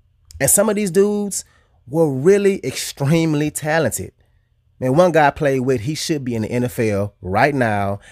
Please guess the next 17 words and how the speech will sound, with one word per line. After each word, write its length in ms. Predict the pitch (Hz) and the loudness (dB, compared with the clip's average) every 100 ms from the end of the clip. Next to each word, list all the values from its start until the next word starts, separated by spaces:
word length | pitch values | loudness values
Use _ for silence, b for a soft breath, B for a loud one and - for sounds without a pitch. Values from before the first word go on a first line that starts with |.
| - | -10
as 180 | 98 | -8
an 60 | 90 | -6
N 140 | 123 | -4
F 120 | 127 135 | -4 -2
L 140 | 127 | -4
kicker. 500 | - - - 90 90 _ _ | -2 -2 -2 -4 -12 _ _
The 100 | 120 | 2
best 220 | 165 175 | 4 4
kicker 180 | 202 175 | 0 0
I 180 | - - | 0 0
ever 220 | 151 156 | 0 0
seen 360 | 156 - 156 135 | 0 0 2 0
in 60 | 110 | -2
my, 100 | 107 | -4
in 140 | 120 | -4
real 240 | 110 151 123 | 2 2 4
life, 380 | 123 113 - | 2 -2 -6